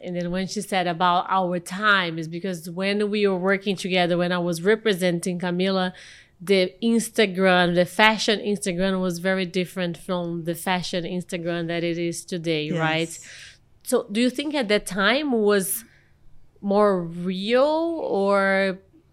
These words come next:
Speaker 1: less pressure than it is now?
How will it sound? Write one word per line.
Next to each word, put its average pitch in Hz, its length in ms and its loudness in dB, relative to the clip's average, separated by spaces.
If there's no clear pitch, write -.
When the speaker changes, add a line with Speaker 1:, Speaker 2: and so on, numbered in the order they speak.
Speaker 1:
less 214 600 2
pressure 220 540 -2
than 208 180 -2
it 214 120 -2
is 214 300 -2
now? 240 580 2